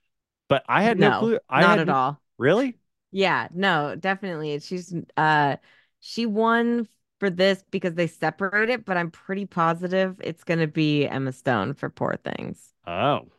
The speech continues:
Speaker 2: It sounds
Speaker 1: okay.
Speaker 2: like she's, like, incredible. I mean, she plays, like, a female Frankenstein, but it's, like, a sexual romantic comedy
Speaker 1: <laughs>
Speaker 2: going
Speaker 1: Yeah.
Speaker 2: out on her adventure and learning what it is to be a person. And I'm just
Speaker 1: Yeah.
Speaker 2: like,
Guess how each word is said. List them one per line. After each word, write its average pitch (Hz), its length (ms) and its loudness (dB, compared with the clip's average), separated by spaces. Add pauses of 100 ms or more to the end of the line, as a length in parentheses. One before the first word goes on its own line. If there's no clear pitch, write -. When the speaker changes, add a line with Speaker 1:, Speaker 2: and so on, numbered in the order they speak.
(180)
Speaker 2:
It 160 160 -2
sounds 185 300 2
Speaker 1:
okay. - 20 -2
Speaker 2:
like 170 160 2
she's, 170 380 -4
like, 147 300 -2
incredible. 156 540 -2
I 156 60 4
mean, 160 80 2
she 165 120 -14
plays, 202 260 -2
like, 180 140 -2
a 143 60 -4
female 185 460 -2
Frankenstein, 156 840 -4
but 135 120 -6
it's, 135 160 -6
like, 151 180 -2
a 139 120 -6
sexual 151 720 -4
romantic 147 500 -4
comedy 151 560 -2 (120)
Speaker 1:
<laughs> - 220 -6
Speaker 2:
going 170 320 4
Speaker 1:
Yeah. - 20 2
Speaker 2:
out 165 120 2
on 170 120 0
her 165 100 0
adventure 165 460 -4
and 156 200 -6
learning 165 340 0
what 160 140 0
it 160 120 -2
is 160 180 -4
to 160 120 -16
be 160 220 -6
a 139 120 -4
person. 160 560 -6
And 117 180 -6
I'm 147 200 -4
just 127 180 -8
Speaker 1:
Yeah. - 60 -16
Speaker 2:
like, - 160 -6